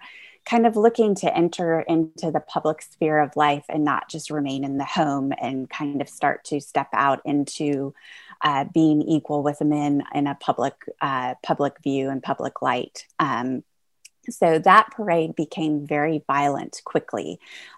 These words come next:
Um, women were pulled off of thro-, floats. They were beaten. Um, signs were torn and ripped up. Men congregated into the street and tried to block their way.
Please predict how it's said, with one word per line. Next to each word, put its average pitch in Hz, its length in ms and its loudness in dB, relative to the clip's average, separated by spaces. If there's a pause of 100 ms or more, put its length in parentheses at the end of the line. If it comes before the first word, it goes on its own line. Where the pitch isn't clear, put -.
(100)
Um, 156 400 4
women 165 460 6
were 151 540 4
pulled 156 280 -2
off 151 220 4
of 143 160 -6
thro-, 180 340 4 (200)
floats. 160 520 0 (100)
They 151 120 2
were 143 300 -4
beaten. 151 680 2 (360)
Um, 143 260 0
signs 156 600 0
were 147 220 -2
torn 151 360 2
and 143 180 0
ripped 147 300 -2
up. 147 340 2 (400)
Men 165 340 6
congregated 156 840 4
into 147 280 0
the 143 120 -2
street 151 480 0
and 151 120 0
tried 143 320 0
to 151 60 0
block 143 360 0
their 139 160 -2
way. 139 460 -2